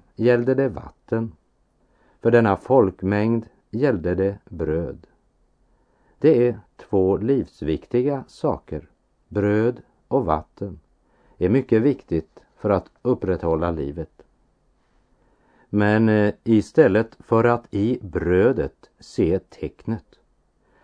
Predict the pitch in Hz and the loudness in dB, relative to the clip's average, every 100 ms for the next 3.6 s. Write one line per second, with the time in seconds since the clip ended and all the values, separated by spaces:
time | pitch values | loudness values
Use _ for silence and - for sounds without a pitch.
0 | _ - - 160 - 147 151 110 107 120 | _ -10 0 2 6 6 6 4 4 2
1 | 107 101 120 - 87 - - 110 90 _ | -2 -4 -4 -4 -4 -4 -6 -6 -6 _
2 | _ _ - 135 78 76 82 - - 92 | _ _ -2 0 0 0 -4 -8 -14 -6
3 | 98 87 131 78 _ | -2 -2 -4 -8 _